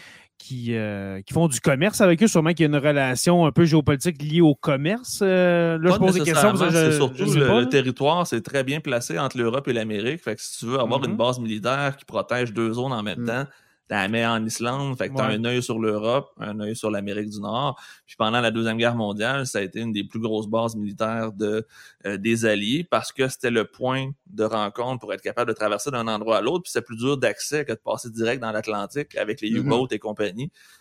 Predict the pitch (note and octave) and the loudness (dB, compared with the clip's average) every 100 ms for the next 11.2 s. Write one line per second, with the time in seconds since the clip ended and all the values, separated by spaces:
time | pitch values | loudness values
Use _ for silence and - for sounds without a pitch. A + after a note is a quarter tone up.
0 | - G#2 A2 G#2+ A2+ A#2 A#2+ A2+ C3+ C#3 | -8 -6 -2 0 0 2 2 2 0 -2
1 | - - D3 C3 A#2 A2+ A2+ A2 G#2+ A#2 | -6 -4 -2 2 2 2 2 0 0 0
2 | A2+ A#2 A#2 A2+ A2+ - - C#3 E3 - | 2 2 0 0 -2 -4 -6 -4 -4 -8
3 | _ _ - A#2+ - F#3 E3+ C3+ C3+ D3 | _ _ -2 -2 0 -2 0 2 2 2
4 | B2+ A#2 D3+ D3 - C#3 C#3 B2+ A#2 G#2 | 0 0 -2 -2 -2 0 0 0 -2 -2
5 | C#3 - A2+ G#2+ A2+ A2 B2 D3 D3 B2+ | -4 -4 -4 0 0 0 -2 -4 -6 -8
6 | - G#2+ - D3 D3 B2+ A2+ C#3+ D#3 D3+ | -6 -6 0 0 2 0 0 -2 0 2
7 | C3 A#2 - _ _ - C3+ B2+ A2+ B2 | 2 2 -6 _ _ -8 -4 -2 -2 -2
8 | B2 B2 C#3 B2+ B2+ E3 D3 A#2 D#3 D#3 | -2 -2 -2 -2 0 0 0 -2 -2 -2
9 | C#3 B2+ A#2 C3+ B2+ - A#2 B2 D3+ D#3 | -4 -4 -2 -2 -4 -4 -4 -2 -4 -4
10 | A#2 - C3+ C3 - B2+ B2+ A#2 A#2 C#3 | -6 -4 -4 -2 -2 -2 0 0 2 4
11 | C#3+ | 4